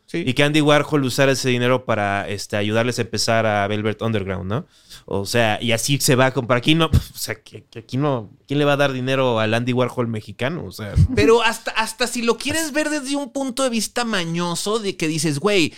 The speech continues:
Speaker 1: quiero sacar más lana", deja, deja que la gente que hace contenidos en internet use can-, las canciones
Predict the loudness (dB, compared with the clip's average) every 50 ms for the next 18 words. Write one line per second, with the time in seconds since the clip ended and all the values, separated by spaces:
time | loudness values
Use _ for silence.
0 | -14 -20 -14 _ -2 -2 -2 0 -2 -4 -4 -2 -2 -2 -2 -2 -2 -2 -4 -4
1 | -4 -4 -4 -2 -2 -2 -2 -4 -4 -4 -6 -12 -18 -20 -14 -10 -8 -2 0 0
2 | 0 0 0 0 0 0 0 0 0 -2 -2 -2 -2 -4 -4 -6 -4 -4 -4 -4
3 | -4 -6 -4 -4 -4 -4 -4 -4 -4 -4 -2 -2 0 0 0 0 0 0 0 0
4 | 0 -2 -2 -2 -2 -2 -2 -2 -4 -4 -4 -4 -4 -6 -4 -2 -2 -2 -2 -2
5 | -4 -2 -2 -2 -2 -2 -2 -4 -6 -8 -10